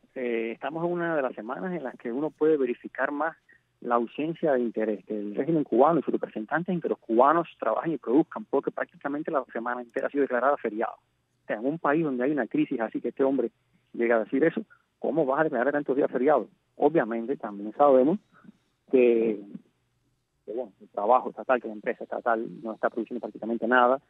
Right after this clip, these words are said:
no tiene combustible, la mayoría de ellas, tienen muy poco, eh, hay una desmotivación y una ausencia de, de, digamos, creatividad, de profesionales preparados en la mayoría de los sectores. Y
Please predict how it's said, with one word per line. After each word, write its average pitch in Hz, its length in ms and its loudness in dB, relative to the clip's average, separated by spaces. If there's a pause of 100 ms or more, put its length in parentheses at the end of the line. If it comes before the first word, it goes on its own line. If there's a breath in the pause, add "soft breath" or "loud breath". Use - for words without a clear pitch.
(220)
no 117 180 -4
tiene 107 240 -10 (180)
combustible, 123 540 0
la 113 100 2
mayoría 107 380 -2
de 127 140 4
ellas, 127 260 0
tienen 107 220 -8
muy 107 100 -6
poco, 139 460 2 (460)
eh, 113 120 2
hay 110 220 2
una 117 160 -2
desmotivación 117 600 -6
y 117 40 -4
una 117 100 -4
ausencia 113 680 -2
de, 104 420 -2 (500)
de, 104 300 -6
digamos, 117 280 0
creatividad, 113 640 2
de 117 80 0
profesionales - 420 -12
preparados 120 480 0
en 117 60 -8
la 110 60 -12
mayoría 110 340 -4
de 117 60 0
los 110 120 -8
sectores. 117 480 -6 (1040)
Y 117 200 -16